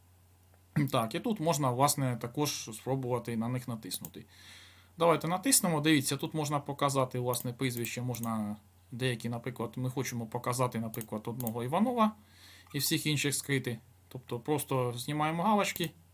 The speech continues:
і, власне, у нас буде один Іванов, ось таким чином. Якщо ви хочете зняти фільтр, дуже просто, просто виділяємо.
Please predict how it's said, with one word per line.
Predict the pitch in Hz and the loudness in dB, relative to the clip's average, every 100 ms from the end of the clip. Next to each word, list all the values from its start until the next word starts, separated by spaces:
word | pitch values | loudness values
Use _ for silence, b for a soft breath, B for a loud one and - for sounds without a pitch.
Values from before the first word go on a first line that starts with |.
| B B B - | B B B -6
і, | 143 | 4
власне, | 165 160 135 | 4 4 2
у | |
нас | 139 135 | 2 2
буде | 117 120 | 0 -4
один | 117 117 131 | -2 0 0
Іванов, | 110 113 95 98 | 0 -4 -6 -8
ось | 107 | -8
таким | 104 104 95 | -8 -10 -10
чином. | - 95 92 B B B B B B | -10 -10 -14 B B B B B B
Якщо | 175 208 | 4 4
ви | 196 | 4
хочете | 185 190 190 202 | 4 2 2 0
зняти | 196 220 208 185 | 4 4 4 2
фільтр, | - 156 143 131 | 0 0 2 0
дуже | 139 156 | 2 0
просто, | 156 214 214 180 | 2 2 4 4
просто | - 151 147 135 | 4 2 0 0
виділяємо. | 135 170 214 214 202 190 | -2 0 4 4 4 0